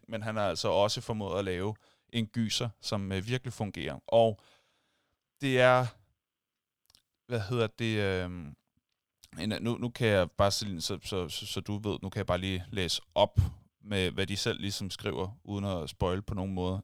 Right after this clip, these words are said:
øhm, hvad den handler om inde på I M D B. "A young African American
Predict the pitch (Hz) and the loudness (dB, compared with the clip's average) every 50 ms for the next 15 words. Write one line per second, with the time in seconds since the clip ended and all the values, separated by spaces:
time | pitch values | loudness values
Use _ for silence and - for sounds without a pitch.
0 | - - 101 104 98 95 95 92 87 85 87 82 64 - 92 87 87 87 98 95 | -6 -4 -2 0 2 2 0 0 -2 -2 -4 -4 -2 -2 -2 -2 -2 -2 -4 -4
1 | 92 98 95 87 87 87 92 90 - 101 90 90 90 - - - 92 95 92 - | -2 -2 -2 -2 -2 -4 -6 -4 -2 -2 -2 -2 -4 -6 -8 -6 -6 -6 -6 -6
2 | _ _ - 104 101 98 107 120 131 156 156 - - 117 127 - - 135 - - | _ _ -4 -2 0 2 4 4 4 4 2 2 2 2 2 2 0 -4 -2 0
3 | 117 110 107 101 98 95 104 117 - - 131 120 120 | 0 0 2 2 4 4 4 4 2 0 -4 -4 -4